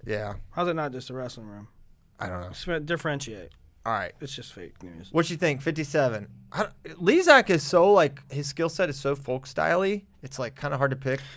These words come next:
Speaker 2: It is,
Speaker 1: But he's
Speaker 2: but
Speaker 1: good
Speaker 2: he's
Speaker 1: on his
Speaker 2: been,
Speaker 1: feet.
Speaker 2: he's been successful in freestyle. I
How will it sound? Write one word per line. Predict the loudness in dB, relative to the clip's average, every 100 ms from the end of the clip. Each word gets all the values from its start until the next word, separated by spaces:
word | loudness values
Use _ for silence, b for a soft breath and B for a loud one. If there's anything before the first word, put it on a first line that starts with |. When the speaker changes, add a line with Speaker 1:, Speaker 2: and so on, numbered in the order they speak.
| B -4
Speaker 2:
It | 2
is, | 6 8 6 2 0
Speaker 1:
But | 4
he's | 6
Speaker 2:
but | 6 6
Speaker 1:
good | 6
Speaker 2:
he's | 8
Speaker 1:
on | 8
his | 6
Speaker 2:
been, | 6 6 4
Speaker 1:
feet. | -4 -20 -20 _ _ _ -20 _ _ _ _ -10
Speaker 2:
he's | -2 -2 0
been | -2 -2
successful | -4 -6 -4 -4 -4
in | -8
freestyle. | -10 -14 -14
I | -16